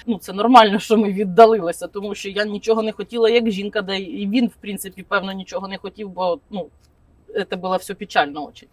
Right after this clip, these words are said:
І коли він мені сказав таку фразу, коли ми сварилися дуже, він мені сказав: «Я хочу жінку в хаті, жінку,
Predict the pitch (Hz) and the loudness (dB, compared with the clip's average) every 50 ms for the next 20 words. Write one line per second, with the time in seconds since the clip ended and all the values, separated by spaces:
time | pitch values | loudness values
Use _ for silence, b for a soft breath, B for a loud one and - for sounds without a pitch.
0 | - - 220 - - 247 254 269 262 262 269 262 262 262 262 247 - - - 214 | -12 -12 -4 0 2 4 4 4 4 6 6 6 6 4 4 2 0 -4 -4 0
1 | 220 262 254 214 - 226 - - 226 - 269 311 349 330 254 247 - 214 208 214 | 2 2 2 0 -2 -8 -8 -8 -6 2 4 6 6 6 4 0 -4 -4 -6 -6
2 | 220 208 - 214 214 226 302 320 302 262 - - 220 196 196 196 196 - 208 190 | -6 -10 -8 -6 -4 -4 -4 -2 -4 -4 -6 -6 -8 -10 -10 -10 -10 -10 -12 -14
3 | b b b b b b b - 220 233 240 233 233 226 - - 220 190 214 262 | b b b b b b b -4 -2 0 2 2 0 -2 -4 -8 -8 -6 -6 -6
4 | 254 - 294 277 - 269 269 240 220 214 - 269 311 403 370 294 - 302 269 240 | -6 -6 -8 -8 -6 -4 -4 -4 -4 -6 -6 -6 -6 -6 -6 -6 -6 -6 -6 -6
5 | - - 247 254 247 240 208 - - 208 196 180 185 214 262 330 403 381 311 - | -6 -8 -6 -2 -2 -2 -2 -4 -6 -14 -14 -12 -10 -6 -6 -4 -4 -6 -8 -8
6 | - 294 262 | -6 -6 -4